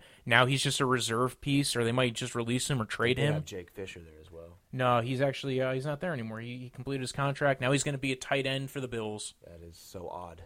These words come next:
Speaker 1: Yes. He, him and Ogbuehi are both not on the Bengals anymore. I think those picks, uh, those players just didn't develop the way they wanted them to.
Speaker 2: Uh, I, uh, I struck out twice with their first pick and their second pick. First pick, I'm like, "Okay, they're going Haskins here."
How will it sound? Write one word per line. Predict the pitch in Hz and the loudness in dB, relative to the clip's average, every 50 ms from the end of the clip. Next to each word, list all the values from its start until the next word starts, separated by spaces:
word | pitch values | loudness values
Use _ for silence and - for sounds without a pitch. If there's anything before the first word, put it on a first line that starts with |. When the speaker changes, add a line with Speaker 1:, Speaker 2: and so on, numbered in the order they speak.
| - _ | -20 _
Speaker 1:
Yes. | - 123 120 113 104 - - - - - | 0 2 2 2 0 -2 -8 -10 -12 -12
He, | 135 127 120 123 120 113 120 117 - - | -10 -6 -4 -4 -4 -4 -6 -10 -10 -12
him | - - 180 208 233 220 | -2 4 4 6 6 6
and | 170 175 190 196 185 | 4 4 4 4 4
Ogbuehi | 147 - 151 135 139 135 135 135 117 123 120 113 107 - - - - _ _ _ _ | 4 4 4 8 10 10 10 8 6 2 -2 -4 -4 -6 -12 -20 -20 _ _ _ _
are | - 120 117 117 113 120 - - - | 0 2 4 4 4 2 -4 -2 2
both | 135 131 123 - | 2 2 2 2
not | 139 127 123 127 | 2 2 4 4
on | 127 123 | 4 2
the | 117 | 2
Bengals | - 120 120 120 113 117 113 | 2 4 4 4 2 0 0
anymore. | 120 117 113 113 113 113 113 113 113 110 110 | 0 0 -2 -2 -2 -2 -2 0 0 0 0
I | 113 110 | -2 -2
think | - 123 113 | -2 -4 -2
those | 120 117 110 | -2 -2 -2
picks, | - - - 120 113 - - - | -4 -2 -2 -2 0 0 -2 0
uh, | - 127 120 117 | 2 2 4 4
those | 120 120 - | 2 0 0
players | - - 131 127 123 120 120 117 - | 0 2 4 6 6 4 2 0 -4
just | - - | -8 -6
didn't | - 120 117 117 | -6 -6 -4 -4
develop | 113 113 107 110 113 110 - - _ | -4 0 2 4 4 4 2 0 _
the | - | 0
way | 120 117 113 113 | 2 4 4 4
they | 110 110 | 4 2
wanted | 107 113 113 113 113 113 | 2 2 0 0 0 0
them | 110 110 | -4 -4
to. | 107 - 113 110 107 - _ - - 104 | -2 0 0 0 -2 -4 _ -18 -14 -12
Speaker 2:
Uh, | 104 98 95 - - - | -10 -10 -10 -10 -8 -6
I, | 95 107 131 139 135 | -6 -4 -4 -2 -2
uh, | 127 123 123 117 110 - - | -2 -2 -4 -4 -6 -8 -8
I | 95 | -10
struck | 98 - - - 143 131 131 - | -12 -12 -10 -8 -8 -8 -6 -6
out | 120 104 87 - - | -6 -6 -6 -8 -12
twice | - - - - 110 123 123 95 85 - - | -18 -16 -10 -6 -6 -4 -4 -6 -8 -12 -16
with | 95 - | -14 -12
their | - 95 92 | -10 -12 -10
first | - 107 107 104 - - | -10 -10 -12 -12 -12 -14
pick | 92 85 | -16 -16
and | 95 90 | -14 -16
their | 90 87 | -16 -16
second | - 110 101 101 90 92 | -16 -16 -16 -16 -18 -20
pick. | 80 - - - _ | -20 -20 -20 -20 _
First | - 113 107 - | -14 -14 -12 -12
pick, | - - - | -14 -12 -12
I'm | 98 95 | -10 -12
like, | 95 - | -12 -10
"Okay, | 95 95 - 98 | -12 -12 -12 -12
they're | 85 90 92 | -12 -12 -10
going | 90 101 101 101 | -10 -10 -10 -10
Haskins | 101 - 104 98 95 - - 98 92 - | -12 -12 -12 -12 -12 -12 -16 -18 -20 -18
here." | - 95 90 90 92 | -16 -14 -14 -14 -14